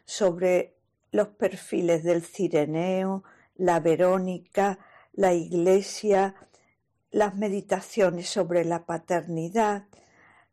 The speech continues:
la vigilia pascual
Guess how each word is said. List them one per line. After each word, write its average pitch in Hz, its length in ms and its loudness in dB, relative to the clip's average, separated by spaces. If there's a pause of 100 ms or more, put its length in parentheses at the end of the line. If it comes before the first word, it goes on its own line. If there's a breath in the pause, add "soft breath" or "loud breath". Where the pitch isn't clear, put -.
(180)
la 190 200 2
vigilia 190 920 0 (420 soft breath)
pascual 202 880 2